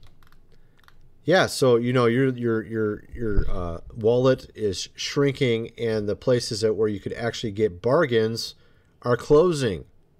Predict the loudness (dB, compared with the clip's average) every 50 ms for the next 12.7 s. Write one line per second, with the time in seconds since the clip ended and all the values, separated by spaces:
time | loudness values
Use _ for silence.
0 | _ _ _ _ _ -6 -2 0 2 2 2 0 -4 _ _ _ _ _ _ _
1 | _ _ _ _ _ _ _ _ _ _ _ _ _ _ _ _ _ _ _ _
2 | _ _ _ -4 0 2 4 6 6 4 2 0 -4 -6 -4 0 0 0 0 0
3 | -2 -4 -4 -4 -4 -4 -4 -4 -4 -4 -4 -4 -4 -8 -12 -12 -10 -10 -10 -8
4 | -6 -6 -4 -4 -2 -2 -2 -2 -2 -4 -6 -8 -8 -6 -6 -6 -6 -8 -10 -10
5 | -8 -8 -6 -6 -6 -4 -4 -4 -4 -4 -4 -6 -6 -6 -6 -8 -8 -8 -6 -6
6 | -6 -6 -6 -6 -8 -10 -10 -10 -12 -16 -18 -14 -12 -12 -12 -12 -12 -14 -12 -12
7 | -12 -10 -10 -10 -12 -12 -12 -12 -14 -12 -10 -8 -8 -8 -8 -8 -8 -8 -10 -10
8 | -12 _ _ _ _ _ _ _ _ _ _ -4 -2 0 0 0 0 0 0 -2
9 | -2 -4 -6 -8 -8 -6 -6 -6 -6 -8 -6 -6 -6 -6 -8 -12 _ _ _ _
10 | _ _ _ _ _ _ _ _ _ _ _ _ -14 -14 -12 -10 -8 -6 -6 -6
11 | -6 -4 -6 -6 -6 -8 -8 -10 -10 -8 -10 -10 -12 -14 -14 -12 -12 -10 -10 -12
12 | -14 -18 _ _ _ -10 -8 -6 -6 -4 -6 -6 -8